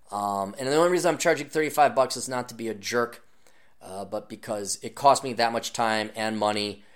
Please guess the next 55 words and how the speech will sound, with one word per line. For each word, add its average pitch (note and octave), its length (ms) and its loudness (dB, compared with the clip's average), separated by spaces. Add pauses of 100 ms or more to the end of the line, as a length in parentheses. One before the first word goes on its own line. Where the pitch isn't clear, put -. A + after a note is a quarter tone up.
(340)
for G2+ 160 -6
postage, C#3 720 4
time, A2+ 640 2 (680)
and, G2+ 380 -8
uh, F#2+ 220 -2
paying G#2+ 280 -4
for G#2 140 -8
the, F#2 320 -10
uh, E2 200 -14 (420)
the G#2 100 -12
thumb C3 260 4
drive. - 420 -8 (540)
Uh, F2 300 -6
but A2+ 140 0
I C#3 120 8
could C#3 140 -6
go C#3 80 2
ahead B2 100 6
and A#2+ 80 -2
throw A#2+ 160 -2
that A#2 120 0
on A2 80 -2
a G#2 40 -10
thumb G#2+ 200 -4
drive, G2+ 240 -6
mail F#2+ 200 -8
it F#2+ 60 -8
out F#2+ 180 -6
to - 80 -14
you. G#2 60 -12
Just F3+ 180 2
let C#3 160 2
me G#2+ 80 -10
know. F2+ 220 -12 (480)
Uh, D3+ 80 8
then G#3+ 140 8
we B3 80 12
have A#3+ 160 12
the A3+ 60 8
League A3+ 220 2
of G3+ 80 2
Extraordinary G#3+ 480 4
Podcasters. D3+ 640 6
We C#3+ 60 4
have C3 160 4
the B2 60 -6
four F3 220 6
oh D3+ 40 6
five D#3 280 8
media D3 260 2
dot C3 260 2
com. E3+ 400 2 (260)
Uh, F#2+ 500 -10 (140)
we A#2 220 -4
have A#2+ 420 2